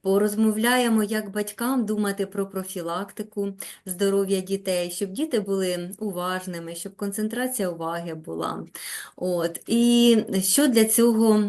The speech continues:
у нас є у нашій компанії? Наша компанія "Кораловий клуб". А почнемо ми з того, що,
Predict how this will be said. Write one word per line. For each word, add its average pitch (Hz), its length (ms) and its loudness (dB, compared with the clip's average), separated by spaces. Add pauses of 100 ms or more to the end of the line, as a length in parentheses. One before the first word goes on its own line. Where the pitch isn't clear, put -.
(120)
у 208 100 0
нас 202 280 0
є 233 280 0
у 208 40 0
нашій 202 340 -4
компанії? 160 680 -4
Наша 214 300 -2
компанія 214 640 0
"Кораловий 175 680 -6
клуб". 156 380 -10 (600)
А 220 300 4
почнемо 262 540 2
ми 277 120 4
з - 100 0
того, 277 380 0
що, 220 600 2